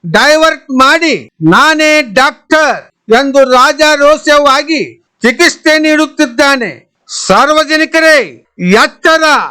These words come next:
ಇಂಥ ವೈದ್ಯರಿಂದ ತಾವು ಎಚ್ಚರ ಇರಬೇಕು. ಯಾಕೆಂದರೆ ನಿಮಗೆ ಕಿಡ್ನಿ ಪ್ರಾಬ್ಲಮ್ ಬರಬಹುದು. ತಾವು ಎಚ್ಚರಿಕೆಯಿಂದ, ಯಾರು ನಿಜವಾದ ವೈದ್ಯರಿದ್ದಾರೆ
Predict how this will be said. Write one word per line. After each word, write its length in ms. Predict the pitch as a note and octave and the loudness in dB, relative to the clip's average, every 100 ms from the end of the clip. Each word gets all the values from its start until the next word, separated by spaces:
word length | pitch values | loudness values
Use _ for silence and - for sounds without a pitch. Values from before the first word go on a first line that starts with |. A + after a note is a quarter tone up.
| - G3+ | -8 0
ಇಂಥ 260 | C4+ C#4 C#4 | 2 2 2
ವೈದ್ಯರಿಂದ 880 | C#4 C4 C4+ D#4 E4 D#4+ D#4 D4+ D#4 D#4+ D#4+ _ _ - | 2 2 0 0 0 0 0 -2 0 0 -2 _ _ 0
ತಾವು 380 | C4 D4 D4+ | 0 2 0
ಎಚ್ಚರ 500 | C#4+ C4 C#4+ - E4 | 0 0 -2 -2 0
ಇರಬೇಕು. 920 | E4 E4 E4 E4 E4 E4 C4 C3 - _ - E3 G3 | 0 0 0 0 0 0 -2 -4 -12 _ -8 0 2
ಯಾಕೆಂದರೆ 960 | C4 D#4+ D#4+ D#4+ D#4+ D4+ F#3+ B2+ _ - | 2 0 -2 -2 0 -2 -4 -10 _ -2
ನಿಮಗೆ 400 | G#3 C#4 D4 D4 | 2 2 2 -2
ಕಿಡ್ನಿ 840 | C#4+ C4+ D4 C#4+ E4 E4+ E4+ - - | -2 -2 -2 -2 0 0 -2 -8 -4
ಪ್ರಾಬ್ಲಮ್ 600 | G3+ C4 D4+ D#4+ E4 D#4+ | 0 0 0 -2 -2 -2
ಬರಬಹುದು. 840 | D#4 D#4+ E4 D#4+ D#4 A3+ A#2+ _ - | -2 2 2 2 0 -2 -2 _ -4
ತಾವು 360 | A#3 D4 D4+ C#4+ | 0 0 0 0
ಎಚ್ಚರಿಕೆಯಿಂದ, 840 | C#4 C#4+ E4 D#4+ D#4+ D#4+ D#4+ D4+ D4+ | 0 -2 -2 -2 0 0 2 2 0
ಯಾರು 440 | C#4 B3+ D#4+ E4 | 2 0 0 0
ನಿಜವಾದ 520 | D#4 D4 D4+ D4+ D4+ | -2 0 2 2 0
ವೈದ್ಯರಿದ್ದಾರೆ 1000 | D4 C4+ C#4+ D#4+ E4 D#4+ D#4+ D#4+ D4 C4 | 0 0 0 0 -2 -2 -2 0 2 2